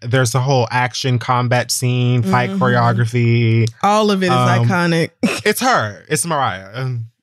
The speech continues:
Speaker 1: It's
Speaker 2: Yeah.
Speaker 1: Mariah. It's
Speaker 2: It
Speaker 1: the
Speaker 2: is.
Speaker 1: Carrie. It's M C. It's Mimi. It's the
Speaker 2: <laughs>
Speaker 1: Emancipation. <laughs>
Speaker 2: It's really good. I mean, it is an, an excellent video. So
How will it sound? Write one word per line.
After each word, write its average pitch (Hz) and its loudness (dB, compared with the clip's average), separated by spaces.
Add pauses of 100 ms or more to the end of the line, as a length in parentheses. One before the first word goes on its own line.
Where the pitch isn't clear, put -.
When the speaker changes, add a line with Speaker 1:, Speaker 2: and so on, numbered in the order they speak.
(180)
Speaker 1:
It's 170 -2
Speaker 2:
Yeah. 151 -2
Speaker 1:
Mariah. 113 -2 (160)
It's 196 2
Speaker 2:
It 175 0
Speaker 1:
the 175 0
Speaker 2:
is. - -4
Speaker 1:
Carrie. 120 0 (140)
It's 175 0
M 151 0
C. 147 -2
It's 131 -4
Mimi. 117 0 (160)
It's - -2
the 147 2
Speaker 2:
<laughs> - 2
Speaker 1:
Emancipation. 110 -2
<laughs> - -10 (500)
Speaker 2:
It's 349 0
really 403 2
good. 294 -2
I 302 0
mean, 339 0
it 349 0
is 254 0
an, 226 -2
an 202 2 (120)
excellent 180 -4
video. 165 -4
So 175 -2